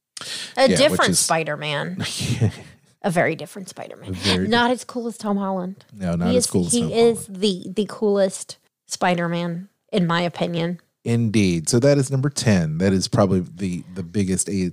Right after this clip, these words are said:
Speaker 2: A, A-list attraction, A, uh, e-ticket attraction there. The next is Avengers Headquarters. So the heart of the land, there's the iconic building where guests can catch a glimpse of the Avengers springing to action to save the day.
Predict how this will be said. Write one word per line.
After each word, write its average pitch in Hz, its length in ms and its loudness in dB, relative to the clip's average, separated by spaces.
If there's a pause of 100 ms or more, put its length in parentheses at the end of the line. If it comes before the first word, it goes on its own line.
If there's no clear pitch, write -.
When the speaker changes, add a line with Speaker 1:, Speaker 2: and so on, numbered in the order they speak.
(100)
Speaker 2:
A, 92 320 -4 (440)
A-list 92 440 0
attraction, 82 600 0 (460)
A, 90 140 0 (160)
uh, 80 180 0
e-ticket 87 440 0
attraction 80 420 -2
there. 85 260 -4 (380)
The 175 80 4
next 220 260 4
is 160 140 4
Avengers 135 400 6
Headquarters. 120 640 4
So 131 260 8
the 107 120 4
heart 233 320 6
of 127 100 0
the 101 100 2
land, 90 440 -4 (260)
there's 101 240 2
the 104 140 4
iconic 95 420 2
building 120 340 4
where 101 140 4
guests 98 340 2
can 95 140 -6
catch - 300 -2
a - 20 0
glimpse 107 340 -2
of 98 100 0
the 101 60 2
Avengers 98 380 0
springing 120 380 2
to 135 100 2
action 135 300 4
to 113 40 2
save 123 220 4
the 101 80 2
day. 117 400 4